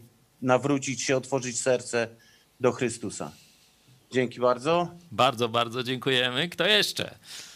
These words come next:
Speaker 2: Kanada się wypowie też?
Speaker 1: O, Kanada koniecznie.
Speaker 2: <laughs> Kanada jest z drugiej strony kamery, widzę.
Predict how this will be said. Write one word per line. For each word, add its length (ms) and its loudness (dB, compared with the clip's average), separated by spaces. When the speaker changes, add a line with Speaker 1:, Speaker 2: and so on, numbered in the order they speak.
Speaker 2:
Kanada 600 8
się 140 -2
wypowie 480 0
też? 300 0
Speaker 1:
O, 280 -8
Kanada 380 -8
koniecznie. 800 -4
Speaker 2:
<laughs> 1200 -10
Kanada 420 4
jest 140 2
z 60 -4
drugiej 340 4
strony 340 4
kamery, 500 6
widzę. 400 -2